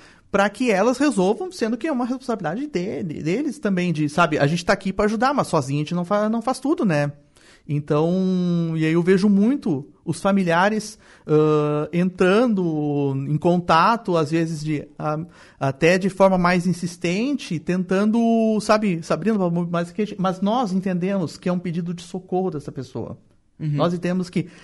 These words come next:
Speaker 1: na verdade, assim, ó, o que ela tá fazendo é, é um movimento de pedir socorro. E, e aí onde nós, como equipe, também exercemos um dos sentimentos muito importantes chamado empatia,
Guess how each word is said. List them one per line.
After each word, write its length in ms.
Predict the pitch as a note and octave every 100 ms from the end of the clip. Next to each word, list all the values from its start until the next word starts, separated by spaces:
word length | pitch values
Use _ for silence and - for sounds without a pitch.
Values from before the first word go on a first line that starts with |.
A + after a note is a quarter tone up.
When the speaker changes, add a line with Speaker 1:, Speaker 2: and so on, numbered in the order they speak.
| -
Speaker 1:
na 100 | F3
verdade, 540 | E3 D#3 D3 E3+ F#3+ D#3+
assim, 300 | - F#3 D#3
ó, 220 | C#3 - -
o 80 | D3+
que 100 | F3
ela 140 | F3+
tá 100 | F3+
fazendo 380 | F3 D#3 F3 G3
é, 260 | G3 G3 -
é 100 | G3+
um 80 | G#3
movimento 540 | G#3 G#3+ G#3 G3+ G#3+
de 260 | G3 G#3+ A3+ - _ _
pedir 320 | A#3+ G3 C4
socorro. 540 | D4+ A3+ - C#3+ C3 C#3
E, 320 | D3+ E3 E3 - - _ -
e 80 | D3+
aí 180 | D#3 E3+
onde 380 | F#3 G3 A3 G#3
nós, 500 | F#3+ F#3+ B3 A#3+ -
como 220 | F3 E3
equipe, 440 | E3 E3+ F3+ F#3 G3+
também 360 | G3+ F#3 F#3
exercemos 500 | F#3 G3 F3+ F#3 F#3
um 100 | G3
dos 140 | F#3+ F3
sentimentos 460 | F3 E3+ D#3+ D#3
muito 200 | G3 C4+
importantes 360 | A3+ F3 F3+ F#3
chamado 260 | F3+ F3+
empatia, 640 | F#3 G3 G3 - G#3 F3